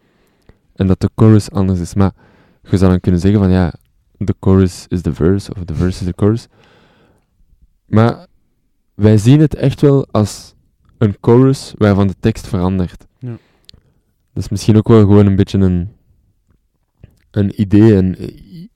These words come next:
Speaker 1: iemand anders die dan de tekst zou bekijken, zou kunnen zeggen: van, ja, het is gewoon the verse is the chorus
Speaker 2: Ja.
Speaker 1: en the chorus is the verse. Maar w-, allee, wij bekijken dat wel echt
Speaker 2: Ja.
Speaker 1: niet zo of zo.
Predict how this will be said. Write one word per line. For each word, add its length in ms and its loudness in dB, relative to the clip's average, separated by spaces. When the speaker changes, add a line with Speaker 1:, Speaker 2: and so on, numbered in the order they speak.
Speaker 1:
iemand 340 -2
anders 260 -2
die 120 -2
dan 280 -4
de 100 -4
tekst 240 -6
zou 120 -4
bekijken, 520 -8
zou 140 -6
kunnen 200 -6
zeggen: 200 -4
van, 80 -6
ja, 60 -10
het 220 -20
is 160 -14
gewoon 380 -8
the 120 -4
verse 320 -2
is 60 -6
the 120 -8
chorus 280 -4
Speaker 2:
Ja. 60 -10
Speaker 1:
en 60 -10
the 80 -10
chorus 220 -4
is 60 -12
the 120 -8
verse. 360 -2
Maar 240 -2
w-, 100 -6
allee, 260 -6
wij 280 -2
bekijken 420 -4
dat 120 -4
wel 280 -8
echt 180 -12
Speaker 2:
Ja. 60 -14
Speaker 1:
niet 120 -6
zo 200 -4
of 120 -8
zo. 120 -18